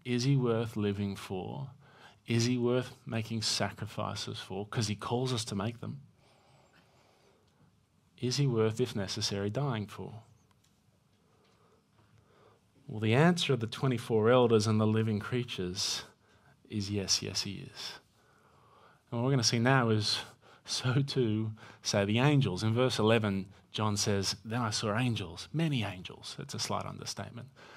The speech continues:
He says, "Angels upon angels, ten thousand upon ten thousand." I did the maths. I got a calculator. It's a hundred million. So that's a lot of angels.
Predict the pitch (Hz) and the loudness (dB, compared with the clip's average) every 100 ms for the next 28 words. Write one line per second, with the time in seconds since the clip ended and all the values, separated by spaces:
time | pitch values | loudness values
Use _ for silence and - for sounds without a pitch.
0 | - - 110 110 107 135 147 131 123 - | -20 -6 0 4 6 6 6 2 0 4
1 | 143 131 113 107 95 - 160 147 143 147 | 6 6 4 0 -2 2 4 6 6 6
2 | 127 120 110 165 165 160 107 - 95 92 | 6 0 4 6 6 6 2 0 -4 0
3 | 98 117 139 95 95 110 - - 110 110 | 0 2 0 -2 -4 -6 -10 -16 -6 -4
4 | 101 92 87 90 95 - - 107 107 92 | -2 -4 -6 -8 -10 -8 -6 -2 -2 -4
5 | 90 90 113 139 - - - - - - | -8 -8 -8 -10 -16 -18 -18 -20 -20 -20
6 | - - - - - - 185 190 202 170 | -20 -20 -20 -20 -20 2 4 8 10 12
7 | 156 139 104 104 123 170 | 10 8 2 2 0 -2